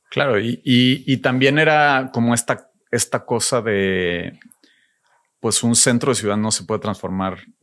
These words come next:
tan rápido y tan ágil si no llevas un proceso como de codiseño participativo, de involucramiento. Entonces había mucho trabajo que hacer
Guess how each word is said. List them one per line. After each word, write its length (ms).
tan 560
rápido 540
y 80
tan 180
ágil 300
si 140
no 100
llevas 260
un 120
proceso 480
como 240
de 160
codiseño 920
participativo, 1080
de 160
involucramiento. 800
Entonces 360
había 200
mucho 480
trabajo 340
que 80
hacer 340